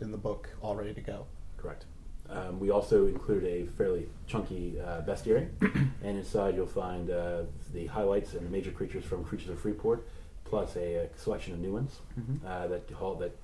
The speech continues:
Speaker 2: hail back, and some, some new ones and other revisions from, or not revisions, but conversions from other Freeport source books and other products in the Green Ronin line.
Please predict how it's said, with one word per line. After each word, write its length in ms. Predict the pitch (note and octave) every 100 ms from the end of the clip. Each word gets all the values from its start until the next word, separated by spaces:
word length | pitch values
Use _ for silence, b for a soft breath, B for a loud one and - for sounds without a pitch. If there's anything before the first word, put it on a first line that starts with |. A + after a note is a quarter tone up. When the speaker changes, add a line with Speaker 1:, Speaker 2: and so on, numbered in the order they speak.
| -
Speaker 2:
hail 200 | G#2 F#2+
back, 280 | F#2 F2+ F2
and 180 | F#2+ F2+
some, 220 | - G2+ - G2+
some 160 | B2
new 140 | A2 G#2+
ones 160 | G#2
and 260 | F#2 F#2 F2+
other 180 | - G2
revisions 360 | F#2 F#2+ F2 E2+
from, 380 | - F2 F2 E2+
or 80 |
not 140 | F2 E2+
revisions, 340 | F2 F2 E2
but 120 | D#2 F2
conversions 520 | E2 F#2 E2+ E2 - B B B
from 100 | - G2+
other 200 | F2+ D#2+
Freeport 440 | - F2+ - E2
source 220 | - -
books 320 | - C#3+ - - -
and 80 | F#2+
other 160 | F#2+ E2
products 420 | D#2+ F#2 E2+ -
in 80 | D#2+
the 60 |
Green 180 | D#2 E2
Ronin 260 | D#2+ D#2+ D#3+
line. 220 | D#3 D3